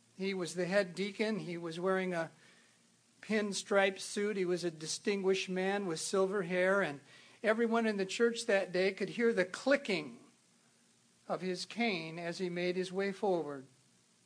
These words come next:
And everybody in their mind was thinking, "Well, we know what he has to do." <laughs> We know what this old man, he can't take these kinds of things. We know what he has to do. And so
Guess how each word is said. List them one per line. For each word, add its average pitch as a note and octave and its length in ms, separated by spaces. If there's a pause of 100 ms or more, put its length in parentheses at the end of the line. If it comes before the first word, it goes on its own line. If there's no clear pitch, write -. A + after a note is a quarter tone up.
(1300)
And F#3 120
everybody A#3+ 540
in A#3 80
their A#3 140
mind G3+ 480
was G3 240
thinking, G#3 500
"Well, G3 220
we G3+ 160
know G3+ 260
what G#3+ 180
he G3+ 200
has F#3 320
to A#3 100
do." F3+ 380 (120)
<laughs> G3+ 80 (1040)
We G3 140
know G3+ 520 (720)
what A3 220
this G#3 200
old A3+ 340
man, G3+ 300
he G3+ 140
can't A3 280
take A3+ 220
these G3+ 220
kinds G3+ 240
of F#3+ 80
things. A#3 120
We A3+ 120
know A#3 180
what A#3+ 140
he G#3+ 100
has G3 300
to G3+ 80
do. F3 240
And G3 120
so G3+ 440